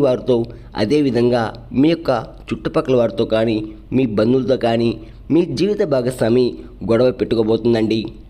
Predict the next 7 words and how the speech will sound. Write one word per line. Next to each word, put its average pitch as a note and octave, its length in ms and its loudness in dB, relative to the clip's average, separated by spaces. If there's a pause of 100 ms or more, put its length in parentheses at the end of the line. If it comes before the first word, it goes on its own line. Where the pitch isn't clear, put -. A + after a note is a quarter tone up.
(720)
అంటే D#3+ 240 0 (400)
ఆమె C#3+ 160 2 (220)
కావాలని, B2 440 2 (380)
ఎవరిని C#3+ 340 2 (340)
కావాలని G#2+ 380 0
గొడవలైతే A2 480 0
పెట్టుకోదండి. G2+ 580 -2